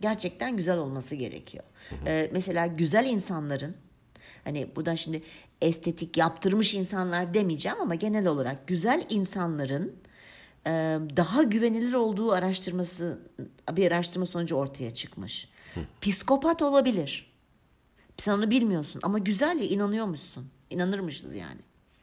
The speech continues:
Speaker 1: E, güzele.
Speaker 2: Öyle bir eğitimde göstermişlerdi. Bu kim? E, böyle bir hırpani kılıklı bir şey. Ya kesin işte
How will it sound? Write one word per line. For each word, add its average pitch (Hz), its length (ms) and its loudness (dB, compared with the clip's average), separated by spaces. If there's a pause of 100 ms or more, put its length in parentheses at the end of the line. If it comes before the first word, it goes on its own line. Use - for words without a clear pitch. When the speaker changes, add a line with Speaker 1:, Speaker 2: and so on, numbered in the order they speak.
(160)
Speaker 1:
E, 156 40 -6
güzele. 135 420 -4 (460)
Speaker 2:
Öyle 113 240 8
bir 131 80 8
eğitimde 120 460 6
göstermişlerdi. 87 960 2 (160)
Bu 117 160 6
kim? 107 360 4 (200)
E, 87 300 -2 (520)
böyle 82 360 -2
bir 90 140 0 (100)
hırpani 98 600 0
kılıklı 87 380 -2
bir 76 80 -4
şey. 104 240 2
Ya 76 480 -4
kesin - 560 -6 (200)
işte - 280 -8